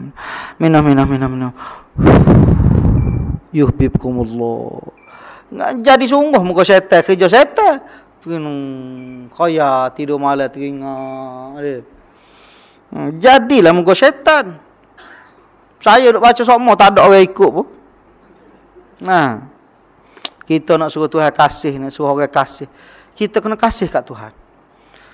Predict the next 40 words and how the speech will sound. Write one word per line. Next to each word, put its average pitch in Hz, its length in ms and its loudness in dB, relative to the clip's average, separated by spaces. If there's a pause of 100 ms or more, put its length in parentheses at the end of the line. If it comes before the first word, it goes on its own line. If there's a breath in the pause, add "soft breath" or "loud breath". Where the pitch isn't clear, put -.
(140 soft breath)
Kita 233 260 0
nak 254 160 0
kasih 254 400 2
kat 233 140 2
orang, 240 180 2
orang 254 240 6
nak - 60 -6
suruh 262 140 0
ki-, 262 120 0
orang 269 320 6
nak, 220 100 2 (140)
kita 269 240 2
nak 254 160 2
suruh 262 160 6
orang 269 160 6
kasih 269 320 2
kita, 294 400 0
kita 302 160 0
kena 320 220 0
kasih 277 340 2
kat 143 160 -6
Allah. 131 220 -6 (1200 soft breath)
Cinta 302 480 4
Nabi. 135 320 0 (280)
Allah 415 240 6
bagi, 349 280 4
Allah 277 160 4
capak 233 480 0
kat - 40 2
dalam 220 240 6
hati 233 280 -6
dia, 269 80 -6
suka 214 320 -6
bersayang 139 400 -2
dengan 117 80 -12
kita. 120 400 -16 (500 soft breath)
Nah, 180 560 -2
cukup 180 400 0
saya. 120 320 -2 (240 soft breath)
Nabi 247 240 2